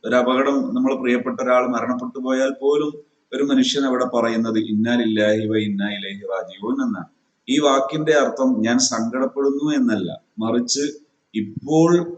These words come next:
ഇത്രയേ സംഭവിച്ചിട്ടുള്ളൂ, ഞാൻ അടക്കം മുഴുവനായി അള്ളാഹുവിലേക്ക് മടങ്ങാനുള്ളതാണ്, ഞാൻ അടക്കം മരണപ്പെടാനുള്ളതാണ്,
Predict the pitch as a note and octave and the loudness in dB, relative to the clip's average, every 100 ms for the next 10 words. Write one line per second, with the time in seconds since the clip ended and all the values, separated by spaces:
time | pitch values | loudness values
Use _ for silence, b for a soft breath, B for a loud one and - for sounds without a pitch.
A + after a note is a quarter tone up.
0 | B2 - - _ _ - E3 E3 D#3 E3 | -4 -4 -8 _ _ -2 4 6 6 6
1 | D#3+ C#3 C3+ B2+ - A2+ G2 E2+ E2 - | 4 0 2 2 2 -2 -4 -6 -8 -12
2 | _ G2+ G#2+ A#2 A#2 A2 - - A#2+ G#2+ | _ -2 0 2 0 0 -4 -4 -2 -2
3 | - - G#2+ G#2+ A2 A#2+ A2 A2 A2 A2 | -4 -8 -2 2 4 4 4 4 4 4
4 | F2 - - G2+ G#2+ G#2+ G#2+ A2 G#2+ G#2+ | 2 -2 -6 -2 0 0 0 0 0 0
5 | A2 F#2+ F#2+ G#2 A2 A2 A2 G2+ - _ | -2 -2 -2 -2 0 0 0 -2 -6 _
6 | _ _ A2 C3 C3+ C3 C#3 D#3 C#3+ B2+ | _ _ 0 2 4 2 2 0 2 2
7 | C3 C#3 C3+ C#3 C#3+ C#3+ A#2+ F2 | 2 2 2 2 2 2 2 -2